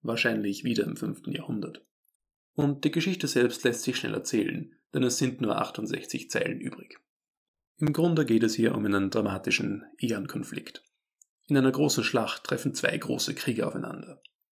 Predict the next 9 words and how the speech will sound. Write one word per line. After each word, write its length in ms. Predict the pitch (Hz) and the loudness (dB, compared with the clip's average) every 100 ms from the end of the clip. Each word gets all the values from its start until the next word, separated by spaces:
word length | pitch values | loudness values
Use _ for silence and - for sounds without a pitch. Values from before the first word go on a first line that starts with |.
| - | -4
Der 120 | - | 2
alte 240 | 123 127 - | 2 2 -2
Hildebrand, 720 | - 139 135 127 135 139 - | 0 2 2 2 2 0 -2
ein 180 | - - | -4 -4
Gefolgsmann 560 | - - 123 - 123 113 | -4 -2 -2 -2 -2 -4
von 180 | - - | -4 -4
Dietrich 360 | 131 - 113 | -4 -4 -6
von 160 | - 110 | -6 -2
Bern, 400 | 104 117 131 | 2 2 0